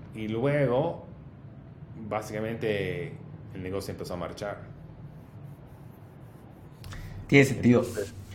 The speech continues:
Speaker 2: Y, y, y es por eso que algo que sí yo siempre digo es,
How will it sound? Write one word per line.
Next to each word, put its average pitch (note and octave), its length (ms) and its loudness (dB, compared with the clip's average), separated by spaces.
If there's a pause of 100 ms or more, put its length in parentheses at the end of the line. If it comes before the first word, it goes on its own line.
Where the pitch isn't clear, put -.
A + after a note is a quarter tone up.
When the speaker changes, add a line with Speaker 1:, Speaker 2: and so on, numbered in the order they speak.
(720)
Speaker 2:
Y, C#3+ 440 6 (120)
y, C#3 200 2
y C#3 60 10
es - 80 8
por F3+ 140 10
eso F3 140 12
que B2+ 180 8
algo C3+ 260 12
que A2+ 100 4
sí A#2+ 100 6
yo B2 80 10
siempre A2 280 2
digo A2+ 260 10
es, - 220 0